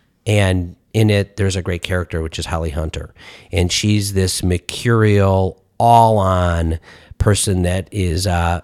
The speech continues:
uh, managing a news network. And during the day, relentless, focused, incredible, and goes back to her hotel at night and breaks down crying. There was a certain part of me that, um, I'm all in and I am an optimist.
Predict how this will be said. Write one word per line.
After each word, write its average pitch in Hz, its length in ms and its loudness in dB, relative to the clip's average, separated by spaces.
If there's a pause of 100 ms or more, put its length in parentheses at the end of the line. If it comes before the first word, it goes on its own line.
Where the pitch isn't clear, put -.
(100)
uh, 92 360 -4
managing 95 680 0
a 85 160 0
news 85 300 0
network. - 480 -14 (560)
And 110 100 2
during 110 200 6
the 107 80 4
day, 123 420 2 (500)
relentless, 117 1080 2
focused, 120 680 0
incredible, 98 720 0
and 95 160 -2
goes 92 160 0
back 98 260 -4
to 98 100 -4
her 92 80 -2
hotel 90 400 -6
at 80 60 -6
night 82 200 -6
and 78 80 -10
breaks 82 240 -8
down 80 220 -8
crying. - 520 -12 (640)
There 107 100 4
was 107 100 4
a 113 100 4
certain 135 520 2
part 147 460 4
of 101 80 2
me 90 360 -4 (280)
that, 101 380 0 (120)
um, 95 500 0
I'm 120 280 2
all 113 280 4
in 139 400 0 (160)
and 98 160 0
I 101 180 0
am 101 400 0
an 95 160 -4
optimist. 135 720 -2